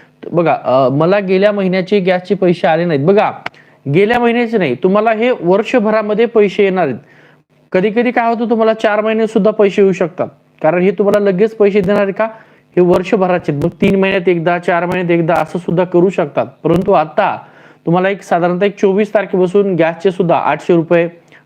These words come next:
पाचशे रुपये, तीनशे रुपये, पंधराशे रुपये हे जमा होत आहेत.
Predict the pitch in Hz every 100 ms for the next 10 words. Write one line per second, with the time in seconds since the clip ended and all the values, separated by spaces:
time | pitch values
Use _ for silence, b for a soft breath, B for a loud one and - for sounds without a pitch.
0 | - 147 - 180 165 170 170 170 160 151
1 | 175 160 165 165 165 165 151 160 165 165
2 | 156 175 180 B B B 170 175 202 202
3 | 180 139